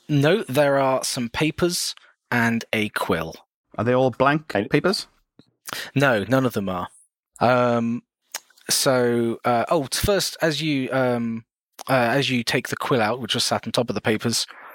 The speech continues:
Speaker 1: um, you do notice that it's backwards from what you might normally expect of a quill.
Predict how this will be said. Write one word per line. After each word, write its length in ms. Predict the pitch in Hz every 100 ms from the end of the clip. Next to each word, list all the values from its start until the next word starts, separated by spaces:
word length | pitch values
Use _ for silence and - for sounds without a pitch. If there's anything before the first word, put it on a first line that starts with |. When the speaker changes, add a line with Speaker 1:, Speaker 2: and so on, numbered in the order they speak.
| _ -
Speaker 1:
um, 400 | 117 127 123 123 139
you 300 | 139 135 123
do 480 | 143 170 170 160 143
notice 560 | 143 139 - 143 - -
that 300 | 139 127 -
it's 360 | 139 123 - -
backwards 960 | _ 151 143 - - 101 92 - - - - - -
from 280 | - 110
what 160 | 107 95
you 100 | 110
might 260 | 107 107 110
normally 340 | 117 113 110
expect 500 | 107 - - 120 -
of 80 | 120
a 60 |
quill. 400 | 120 - 160 220